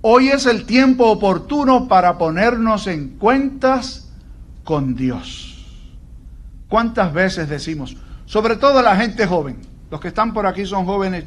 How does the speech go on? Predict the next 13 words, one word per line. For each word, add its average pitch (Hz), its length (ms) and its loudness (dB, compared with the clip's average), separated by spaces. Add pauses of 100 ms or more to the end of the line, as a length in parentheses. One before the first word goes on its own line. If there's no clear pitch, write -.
(140)
yo 170 140 -8
sé 196 160 -6
que 165 220 -10 (500)
no 190 220 0
sucede 214 420 -2
con 185 160 -4
ustedes, 208 360 -4 (140)
pero 160 220 -4
probablemente 170 680 -4
le 147 120 -6
da 151 120 0
la 160 120 -2
tentación? 147 680 -8